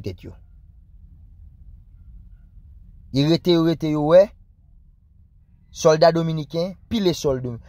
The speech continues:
pile sòl ayisyen. Pa kont, e frekan pou Bishop ta, frekan pou ta pile sòl dominiken.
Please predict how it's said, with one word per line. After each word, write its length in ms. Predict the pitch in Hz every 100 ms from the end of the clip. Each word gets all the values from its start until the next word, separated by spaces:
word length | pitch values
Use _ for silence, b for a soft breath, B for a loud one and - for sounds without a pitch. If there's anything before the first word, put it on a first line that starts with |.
| b
pile 220 | - 208 185
sòl 180 | 156 135
ayisyen. 320 | 127 - 117
Pa 120 | 143 143
kont, 200 | 190 220 b b b
e 120 | -
frekan 440 | 165 - 202 185 170
pou 120 | 165
Bishop 280 | 165 160 -
ta, 120 | 151
frekan 240 | 170 160 175
pou 80 | 156
ta 140 | 151 143
pile 240 | 156 147
sòl 240 | 143 185 185
dominiken. 560 | 139 123 117 110 98